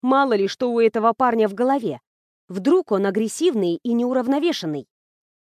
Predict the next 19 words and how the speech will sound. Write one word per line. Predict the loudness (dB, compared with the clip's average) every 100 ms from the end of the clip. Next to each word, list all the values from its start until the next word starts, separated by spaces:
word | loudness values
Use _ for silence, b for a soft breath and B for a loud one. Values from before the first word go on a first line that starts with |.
| _
Кристина | 0 0 -2 0 0
смотрела, | 0 -2 0 0 0 0
как | -2 -2
парень | 0 0 0 0
выходит | -4 -2 -2 -2 -4
через | -4 -4 0
вращающиеся | 0 0 0 0 0 -2 -6 -4 -6
двери, | -4 -4 -4 -8 _ _ _ _
мелькнула | 2 4 2 2 2 0
шальная | 0 2 2 0
мысль | -2 -4 -4 -6
свернуть | -4 -2 2 0 -2
в |
сторону | -10 -2 0 0 -4 -6 _ _ _ -2
и | 0
затеряться | 0 -4 -2 -2 -2 -4
в | -2
каком-нибудь | -4 -2 -2 -2 -2 -4
магазине. | -2 -2 -2 -4 -6